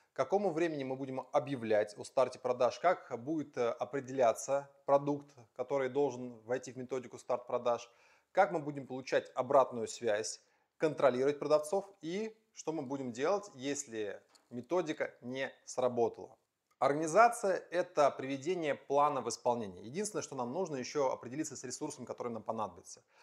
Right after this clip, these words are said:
Например, это телефоны и WhatsApp чаты, либо Telegram чаты. Например, это E R P-система, через которую мы сможем смотреть на остатки. Если у вас нет E R P-системы, которая не отражает остатки каждый час,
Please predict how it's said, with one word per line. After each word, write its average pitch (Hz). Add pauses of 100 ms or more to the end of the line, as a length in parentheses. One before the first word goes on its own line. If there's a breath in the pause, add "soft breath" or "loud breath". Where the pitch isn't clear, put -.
(140 soft breath)
Например, 147
это 110
телефоны 147
и 123
WhatsApp 113 (220)
чаты, 120 (120)
либо 123
Telegram 104
чаты. 120 (240 soft breath)
Например, 156
это 139
E 131
R 156
P-система, 123
через 113
которую 131
мы 120
сможем 120
смотреть 117
на 117
остатки. 107 (280 soft breath)
Если 143
у -
вас 135
нет 147
E 117
R 117
P-системы, 123
которая 110
не 113
отражает 117
остатки 120
каждый 110
час, 165